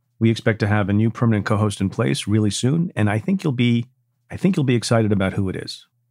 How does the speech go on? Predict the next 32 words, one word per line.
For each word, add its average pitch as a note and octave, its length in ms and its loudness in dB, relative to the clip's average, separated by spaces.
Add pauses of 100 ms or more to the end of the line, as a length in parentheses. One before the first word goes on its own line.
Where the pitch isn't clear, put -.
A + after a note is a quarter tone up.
(640)
Listener C3 260 6
Peter A2 240 4
Bale F#2+ 300 2
asks G#2+ 320 -2
the G#2 100 -2
question, C3+ 480 -4 (380)
"Crumbs, F#2+ 600 0 (400)
can A#2 180 2
she," A#2 360 2
meaning G#2 460 2
Ann G#2 160 0
Milgram, G#2+ 380 -4 (420)
"can G#2 140 2
she F3 200 2
be A#2 140 4
a G#2 60 4
discreet G#2 420 0
guest D3+ 240 0
sometimes, F#2 680 -4 (260)
please?" D3 480 -2 (680)
Well, G#2 160 4
I'm A#2 100 6
gonna A2 120 6
work A#2 220 2
on D#2+ 100 -4
that. D#2 140 -12 (120)
I F#2 120 -4
think A#2 180 2
during A#2 160 2
the - 140 -8
<laughs> - 0 -
pendency A#2+ 580 2